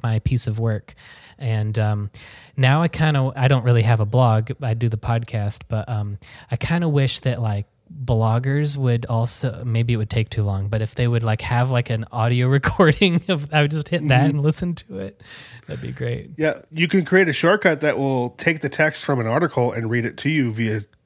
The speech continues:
Speaker 2: voice. It'll
Speaker 1: That's
Speaker 2: use the
Speaker 1: true.
Speaker 2: Siri voice.
Speaker 1: Yeah, Siri is
Speaker 2: So you
Speaker 1: getting a
Speaker 2: can do
Speaker 1: lot
Speaker 2: that.
Speaker 1: better with, with that. I do that sometimes on the Mac.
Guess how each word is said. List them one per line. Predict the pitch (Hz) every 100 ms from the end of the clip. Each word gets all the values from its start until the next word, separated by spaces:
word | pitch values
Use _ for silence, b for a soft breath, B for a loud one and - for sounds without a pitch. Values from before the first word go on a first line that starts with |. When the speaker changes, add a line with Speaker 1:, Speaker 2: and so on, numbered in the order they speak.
| _
Speaker 2:
voice. | 107 131 107 -
It'll | 127
Speaker 1:
That's | 117 135
Speaker 2:
use | 110
the |
Speaker 1:
true. | 139
Speaker 2:
Siri | 120 127 120
voice. | 107 104 - - -
Speaker 1:
Yeah, | 160
Siri | 156 - 196 196
is |
Speaker 2:
So | 135
you |
Speaker 1:
getting | 135
a | 123
Speaker 2:
can |
do | 123
Speaker 1:
lot | 131
Speaker 2:
that. | 104
Speaker 1:
better | 127 120
with, | 107 107 -
with | 131 110
that. | 110 101
I | 120
do | 131
that | 123
sometimes | - 120 113 113
on | 107
the | 101
Mac. | 104 98 - -